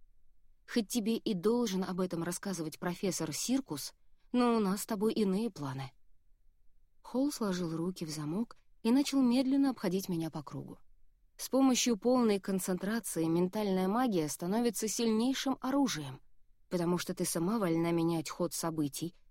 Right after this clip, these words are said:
в зависимости от ситуации. Ты, будучи с собой в полной гармонии, становишься сильным манипулятором для других магов. Но...»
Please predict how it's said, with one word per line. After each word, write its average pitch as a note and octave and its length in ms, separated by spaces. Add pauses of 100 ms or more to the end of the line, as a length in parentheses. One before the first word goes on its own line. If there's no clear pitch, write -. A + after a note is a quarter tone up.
(120)
в F#3 60
зависимости F#3 720
от F3+ 120
ситуации. F#3 760 (680)
Ты, B3+ 200
будучи D#3+ 400
с D#3 80
собой F3 340
в D#3 100
полной D3 340
гармонии, D#3+ 560
становишься F#3 680
сильным F3+ 460
манипулятором E3+ 880
для F#3+ 160
других F3+ 400
магов. G3+ 440 (440)
Но...» F3+ 480